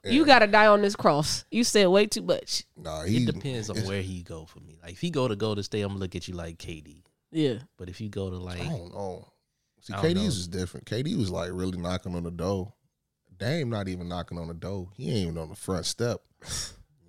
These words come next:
Speaker 2: That's my thing. It's just like he doing too much work to just keep getting to either the first or second round. He ain't even touching
Speaker 1: Well,
Speaker 2: conference finals.
Speaker 1: it seemed like they pulling out any stops they can to try to get this man some help this year.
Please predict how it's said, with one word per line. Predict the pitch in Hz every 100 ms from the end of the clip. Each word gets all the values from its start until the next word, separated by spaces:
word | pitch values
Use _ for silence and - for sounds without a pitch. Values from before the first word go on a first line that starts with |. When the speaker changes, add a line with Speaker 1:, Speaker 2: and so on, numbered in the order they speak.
| _
Speaker 2:
That's | 110 156 113
my | 107 107
thing. | - 85 82 80 -
It's | 117 120
just | 92 87
like | 85 85
he | 87 90 135
doing | 127 104 87
too | - 110
much | 95 98 -
work | 85 80 78 -
to | -
just | 82 85 -
keep | 92 80
getting | 82 80
to | 82
either | 82 76
the | 80
first | - 90 87
or | 82
second | - - - 80
round. | 80 - 73 - _ _ _ _ _ _ _ _ _
He | 107
ain't | 123 98
even | 87
touching | 98 85 82
Speaker 1:
Well, |
Speaker 2:
conference | 87 85 82 -
finals. | 98 98 - - 196
Speaker 1:
it | 196
seemed | 247 233
like | 190 175
they | 165
pulling | - 160
out | 160 143 -
any | 180 190
stops | - 185 139 -
they | 156
can | 160 147 127
to |
try | - 139
to | 139
get | 135
this | 131 151
man | 131 135
some | 143
help | 147 123
this | - 127
year. | 123 113 135